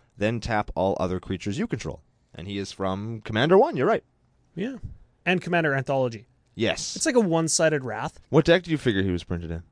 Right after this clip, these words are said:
Speaker 2: Uh, Kaalia.
Speaker 1: Kaalia, you think?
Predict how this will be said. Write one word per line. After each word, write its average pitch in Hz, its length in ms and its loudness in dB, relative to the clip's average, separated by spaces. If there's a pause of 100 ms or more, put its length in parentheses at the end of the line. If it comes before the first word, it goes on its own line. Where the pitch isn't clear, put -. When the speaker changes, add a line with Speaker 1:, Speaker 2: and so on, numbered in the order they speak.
Speaker 2:
Uh, 107 540 -16 (100)
Kaalia. 151 360 0 (720)
Speaker 1:
Kaalia, 214 480 2
you 277 100 0
think? 320 260 -4